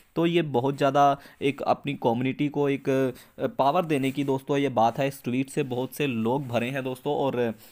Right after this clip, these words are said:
ये सब दोस्तों दिखाता है कि आने वाले टाइम में शिबा इनू, अ, कुछ करेगा। जो शिबा इनू के जो लोग हैं, जो शिबा इनू के डेवलपर्स हैं, जो इसके ओनर हैं,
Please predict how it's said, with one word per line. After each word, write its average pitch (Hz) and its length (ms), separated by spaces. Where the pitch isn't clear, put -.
ये 156 240
सब 175 320
दोस्तों 160 360
दिखाता 143 400
है 143 120
कि 147 100
आने 127 180
वाले 127 200
टाइम 110 260
में 127 80
शिबा 120 320
इनू, 131 240
अ, 135 80
कुछ 170 260
करेगा। 139 400
जो 143 140
शिबा 131 300
इनू 143 240
के 147 220
जो 139 240
लोग 127 320
हैं, 139 300
जो 123 140
शिबा 120 280
इनू 123 140
के 123 120
डेवलपर्स 113 460
हैं, 131 100
जो 127 80
इसके 120 240
ओनर 117 200
हैं, 170 160